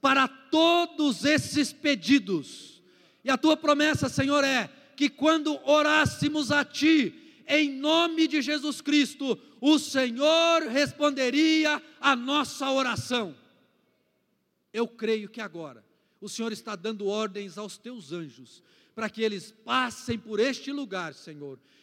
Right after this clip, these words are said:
e as realidades, as situações sejam alteradas agora. E eu peço algo, Senhor, específico agora. Toca, Senhor,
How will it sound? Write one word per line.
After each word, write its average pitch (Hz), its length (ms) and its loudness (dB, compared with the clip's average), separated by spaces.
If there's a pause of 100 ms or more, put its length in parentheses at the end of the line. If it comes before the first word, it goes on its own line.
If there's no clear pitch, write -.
(140)
e 214 120 -6
as 202 220 -6
realidades, 202 1160 -4 (160)
as 220 240 -2
situações 220 1080 -6 (220)
sejam 208 840 -4 (160)
alteradas 185 960 -6
agora. 135 460 -16 (260)
E 190 60 -6
eu 226 80 2
peço 220 440 -6
algo, 214 520 0 (120)
Senhor, 247 560 -2 (160)
específico 233 1000 -6
agora. 143 380 -16 (640)
Toca, 262 420 0
Senhor, 226 520 -6